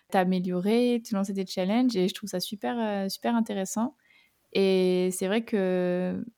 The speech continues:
même si j'avais écrit des petits trucs, euh, sur des, sur des bouts de feuilles, j'ai jamais fait ce, enfin, on a vraiment l'impression, en tout cas, que t'as vraiment essayé d'apprendre le métier d'écrivain et, euh, que c'est pas venu, euh, comme ça. Et, euh,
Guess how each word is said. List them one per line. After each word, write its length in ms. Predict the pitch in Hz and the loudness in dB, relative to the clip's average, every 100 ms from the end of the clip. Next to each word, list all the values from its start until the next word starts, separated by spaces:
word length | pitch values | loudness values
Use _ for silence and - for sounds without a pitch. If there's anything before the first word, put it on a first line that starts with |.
| _ - | _ -4
même 160 | 190 202 | 2 2
si 140 | 240 | 2
j'avais 260 | 214 190 190 | 0 2 0
écrit 260 | 185 - | -2 -4
des 120 | 202 190 | -4 -4
petits 220 | - 185 | -8 -12
trucs, 360 | - 220 202 | -8 -8 -4
euh, 60 | 180 | -6
sur 200 | 185 185 | -6 -8
des, 340 | 175 180 180 | -6 -4 -4
sur 160 | 180 196 | -6 -8
des 120 | 180 | -6
bouts 160 | 180 202 | -6 -6
de 60 | |
feuilles, 440 | - - 240 254 185 - | -8 -4 -2 -2 -4 -6
j'ai 120 | 170 | -4
jamais 280 | 170 196 233 | 0 2 2
fait 180 | 240 262 | 2 -4
ce, 680 | 247 220 190 185 180 180 180 185 185 _ _ - | -4 -4 -4 -2 -4 -4 -4 -6 -10 _ _ 2
enfin, 140 | 170 226 | 8 10
on 20 | |
a 100 | 214 | 10
vraiment 220 | 220 277 | 8 6
l'impression, 340 | 294 226 220 | 4 4 0
en 40 | 269 | 0
tout 80 | - | 0
cas, 100 | 285 | -2
que 80 | |
t'as 180 | - 180 - _ _ _ _ _ _ _ - | 0 -2 -2 _ _ _ _ _ _ _ -8
vraiment 280 | 190 202 247 | 0 2 2
essayé 240 | 233 226 | 2 0
d'apprendre 640 | 196 185 180 - 233 214 180 - | 2 2 0 0 2 2 0 -8
le 100 | - | 0
métier 280 | 185 175 196 | 2 2 0
d'écrivain 460 | 175 175 170 170 254 - - - _ | -4 -4 -4 -4 -4 -8 -20 -20 _
et, 260 | 185 180 175 | 2 6 6
euh, 100 | 170 | 4
que 140 | 170 | 2
c'est 160 | 175 175 | -2 -2
pas 480 | 175 208 214 202 180 | 0 2 4 4 2
venu, 440 | 175 175 185 208 | 0 0 0 0
euh, 80 | 175 | -2
comme 180 | 170 175 | -2 -4
ça. 300 | 196 208 269 - | -2 -4 -4 -4
Et, 260 | 185 175 170 | -4 -2 -2
euh, 320 | 170 - | -2 -4